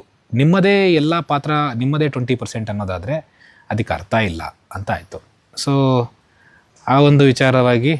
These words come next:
ಲಾ-, ಕೊನೆಗೆ ಅದು ಹತ್ತು ಪರ್ಸೆಂಟ್ ಅಂತ ಆಯ್ತು. ಹೀಗೆಲ್ಲ ಮಾತುಕತೆಗಳು ನಡೀತಾ ಇತ್ತು. ಈ, ಈ ರೀತಿ ಮಾತುಕತೆಗಳು ನಮಗೆ ಸುಮಾರಾಗಿದೆ. ಆಮೇಲೆ ಯಾರೋ ಒಬ್ಬ ರೈತ, ಅವ ಮೈಸೂರಿನವನೋ ಅಥವಾ ಬೆಂಗಳೂರಿನವನೋ ಇರ್ತಾನೆ.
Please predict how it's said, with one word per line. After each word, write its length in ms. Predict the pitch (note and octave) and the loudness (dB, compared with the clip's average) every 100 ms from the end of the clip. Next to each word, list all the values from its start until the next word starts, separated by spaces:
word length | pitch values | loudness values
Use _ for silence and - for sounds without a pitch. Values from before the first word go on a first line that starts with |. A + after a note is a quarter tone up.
| - | -4
ಲಾ-, 160 | A2+ A2+ | -2 -2
ಕೊನೆಗೆ 300 | - A#2+ A#2 | 0 0 0
ಅದು 140 | A2 | 0
ಹತ್ತು 200 | A2+ A#2 | -4 -4
ಪರ್ಸೆಂಟ್ 360 | A#2 A2 A#2 G#2+ | -4 -2 -4 -4
ಅಂತ 180 | G#2+ G#2+ | -4 -4
ಆಯ್ತು. 260 | G#2 G2 | -4 -4
ಹೀಗೆಲ್ಲ 320 | A#2+ D3 E3+ F3+ | -4 -2 -2 -4
ಮಾತುಕತೆಗಳು 440 | E3+ - F3+ F3+ | -6 -6 -4 -4
ನಡೀತಾ 260 | F3 E3+ F3 | -4 -4 -6
ಇತ್ತು. 200 | - F2+ | -8 -6
ಈ, 200 | A#2+ C3+ | -4 0
ಈ 200 | D#3 G3+ | 2 2
ರೀತಿ 220 | G3 G3 | 2 -2
ಮಾತುಕತೆಗಳು 520 | F3 D#3 D3+ D3 E3 | -4 -4 -4 -4 -4
ನಮಗೆ 180 | D#3 C#3 | -4 -4
ಸುಮಾರಾಗಿದೆ. 640 | B2+ B2 A2 G2+ F#2+ - _ - - - - - - - - D3 | -4 -4 -4 -6 -8 -16 _ -20 -20 -20 -20 -20 -20 -20 -10 -2
ಆಮೇಲೆ 360 | F3 F3+ F3+ F3+ E3+ D#3+ D#3 C3 - | 2 2 2 2 0 -2 -4 -8 -2
ಯಾರೋ 340 | B2+ D3 E3+ | 0 2 2
ಒಬ್ಬ 140 | D#3+ D3+ | 2 0
ರೈತ, 280 | D3 C#3+ D3+ D3+ C#3+ - - | -2 -2 -4 -4 -6 -6 -4
ಅವ 140 | C#3 C#3 C3 B2 A2 - | -2 0 -2 -4 -8 -6
ಮೈಸೂರಿನವನೋ 680 | B2 - B2+ A#2 A2 A#2 A#2 | -4 -2 -2 -2 -2 -2 -2
ಅಥವಾ 440 | - A2+ G#2+ F#2+ G2 | -2 -4 -4 -6 -4
ಬೆಂಗಳೂರಿನವನೋ 580 | A2 A2+ A2 G#2 G#2 | -4 -2 -4 -6 -6
ಇರ್ತಾನೆ. 420 | G2+ G2+ G2+ G2+ | -8 -10 -12 -12